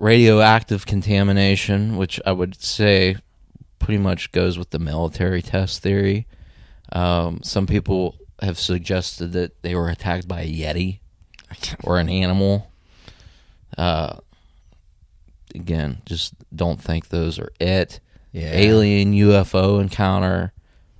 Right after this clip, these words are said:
Speaker 1: Um, s-, there were actually reports of seeing orange lights in the sky in the area,
Speaker 2: Mm.
Speaker 1: uh, before and after.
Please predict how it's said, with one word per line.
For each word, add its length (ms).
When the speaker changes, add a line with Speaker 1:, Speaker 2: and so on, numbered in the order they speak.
Speaker 1:
Um, 760
s-, 300
there 220
were 160
actually 480
reports 960
of 340
seeing 720
orange 340
lights 380
in 100
the 60
sky 400
in 80
the 140
area, 520
Speaker 2:
Mm. 800
Speaker 1:
uh, 300
before 640
and 180
after. 600